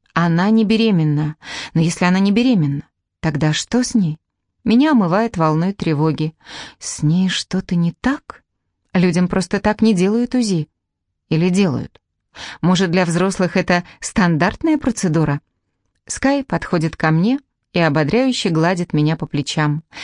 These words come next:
Должно быть, я впала в ступор. Возможно, это пустяк. Даже если она беременна, в этом нет ничего страшного. Она «Не беременна», — настаиваю я. «Она слишком стара, чтобы забеременеть».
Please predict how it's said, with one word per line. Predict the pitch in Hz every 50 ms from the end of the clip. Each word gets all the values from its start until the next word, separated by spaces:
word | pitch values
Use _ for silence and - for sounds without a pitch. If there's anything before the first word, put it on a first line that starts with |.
| - - - -
Должно | - 170 180 208 214 269 302
быть, | 269 277 -
я | 233 226
впала | 208 - - 233 233 240 240
в | 226 -
ступор. | - - - 254 240 - 185 165 160 - _ _ _ _ _ _ _ _ _ _ _ -
Возможно, | 180 185 190 190 175 165 175 185 196 190 175 180 175 170
это | 165 -
пустяк. | 160 - 160 - - - 156 147 135 - _ - _ - - - - - -
Даже | - 190 254 294 302 269 269
если | 233 214 196 - 208
она | 196 190 190 190
беременна, | 170 170 170 185 247 269 254 214 185 175 160
в | 160
этом | 202 208 196 180 170
нет | 175 214 233 -
ничего | - 220 220 - - 208 220 214
страшного. | - - - 226 233 220 - - 175 156 151 156 165 _ _ _ _ _ _ _ _ _
Она | - 208 196 190 180 180 190 220 240 226 208 _ _ _ -
«Не | 196 202 208
беременна», — | 180 196 202 190 208 220 208 190 170 156 156 151 147 151 - _ - - - -
настаиваю | - 180 180 175 - - 190 196 202 170 175 175 175 165
я. | 151 160 147 139 147 _ _ _ _ _
«Она | - 185 180 180 185
слишком | - - 208 226 - - 247 240
стара, | 226 - - 269 262 254 233 185 160 147 143 - - - - -
чтобы | - - - 196 180 190
забеременеть». | 170 190 180 220 220 220 185 165 156 147 143 135 - - -